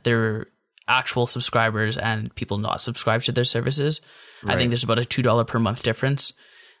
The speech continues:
Speaker 1: Um, but either way, you're still allowed to get that service if you want to.
Speaker 2: Okay.
Speaker 1: Um, so, and then they, so I think Bell and, uh, Tela? No, Rogers?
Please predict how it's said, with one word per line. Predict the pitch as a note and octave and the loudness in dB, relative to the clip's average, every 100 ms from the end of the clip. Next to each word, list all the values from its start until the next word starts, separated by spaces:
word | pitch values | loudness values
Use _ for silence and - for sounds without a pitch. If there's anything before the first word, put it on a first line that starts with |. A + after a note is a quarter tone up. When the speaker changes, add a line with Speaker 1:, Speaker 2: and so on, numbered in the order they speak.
| - | -4
Speaker 1:
Um, | B2 A#2 | 0 2
but | C3 - | 0 -2
either | D3 C3+ | 0 2
way, | B2+ | 2
you're | A#2+ A#2+ | 2 2
still | C#3+ B2+ | 2 2
allowed | C3+ C3 B2 B2 A#2 A#2+ - - | 4 4 6 4 2 -2 -10 -4
to | C#3 A2+ G#2 - - - C3 | 0 0 0 -8 -14 -10 -4
get | B2 - | -4 -2
that | A#2+ | -2
service | - B2 A2+ - | 0 0 0 -2
if | A2+ | -4
you | G#2+ | -6
want | G#2+ G2 F2 | -6 -6 -6
to. | - - - _ _ _ _ A#2+ | -6 -8 -10 _ _ _ _ -6
Speaker 2:
Okay. | G2+ | -2
Speaker 1:
Um, | G2+ A2+ A2 B2+ | 0 0 0 0
so, | - C3+ A#2+ A#2+ - - - | 2 4 4 2 -4 -10 -4
and | D3 | 0
then | C#3+ C#3 C3 A#2 - _ _ _ - | 2 4 4 0 -6 _ _ _ -2
they, | C#3+ D#3+ C3+ | 2 2 0
so | B2+ - D#3 C3+ | -2 0 2 4
I | |
think | C3+ C#3+ C3 | 4 2 2
Bell | C3+ C#3+ C#3 - | 6 6 6 4
and, | B2+ C3+ C3 B2+ B2+ - A2 | 2 4 4 2 -2 -8 -4
uh, | A2 A2 G2+ G2+ - - _ _ _ _ _ _ _ _ _ _ _ _ _ _ _ _ _ _ _ | 0 0 -2 -4 -6 -8 _ _ _ _ _ _ _ _ _ _ _ _ _ _ _ _ _ _ _
Tela? | C3 E3 G#3+ A3 | 0 2 0 0
No, | D3+ A2 - _ - | 0 0 -2 _ -4
Rogers? | C#3 D#3 E3+ - | -2 0 -2 -4